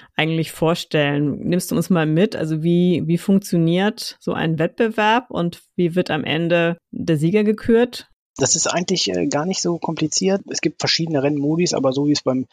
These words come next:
Speaker 2: World Drone Cup halt war, da sind es dreißig bis hundert Piloten, die sich auf dieses Rennen halt anmelden beziehungsweise qualifizieren oder vom Veranstalter halt ausgesucht werden. Also so richtige Qualifikationen, wie es bei der Weltmeisterschaft dann oder bei irgendeiner anderen Qualifikation,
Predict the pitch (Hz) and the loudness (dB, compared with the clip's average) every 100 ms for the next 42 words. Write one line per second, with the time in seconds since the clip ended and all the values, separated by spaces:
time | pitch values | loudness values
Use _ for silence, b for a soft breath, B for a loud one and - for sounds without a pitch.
0 | b 127 143 139 160 - 156 147 139 123 | b 2 4 2 0 0 -2 0 -2 2
1 | 135 143 131 131 143 135 - 117 120 156 | 4 4 2 -2 -2 0 0 0 0 0
2 | 165 - 143 165 151 - 131 151 185 165 | -2 -2 -2 0 -2 0 2 2 0 -2
3 | 139 143 151 - 139 135 - - 127 131 | 0 0 0 -2 -2 -4 -8 -6 -4 -2
4 | 135 139 123 123 120 143 165 175 180 180 | -2 0 0 0 0 0 2 4 6 6
5 | 180 160 147 156 139 143 135 - 135 - | 2 0 0 0 2 2 2 0 0 -2
6 | 113 - 180 226 220 202 139 151 - 139 | -2 2 4 6 4 2 2 2 0 -4
7 | - 143 - 139 127 123 - 156 - 143 | -4 -2 0 0 2 2 2 0 0 0
8 | 165 - 131 147 165 151 110 117 123 151 | 0 0 2 2 0 -2 -2 -2 -2 -2
9 | 156 135 - 143 139 135 127 - 135 151 | -2 -2 0 0 0 0 0 2 2 2
10 | 147 127 135 147 - 127 120 127 135 139 | 2 2 2 2 2 2 4 2 0 -2
11 | 131 135 139 135 - - 117 117 95 117 | -2 -2 -2 -2 -4 -4 -2 -2 -4 -4
12 | 110 _ - 110 127 139 131 135 - 127 | -4 _ -6 -2 0 -2 -2 -2 -2 -4
13 | 120 120 123 | -2 -4 -4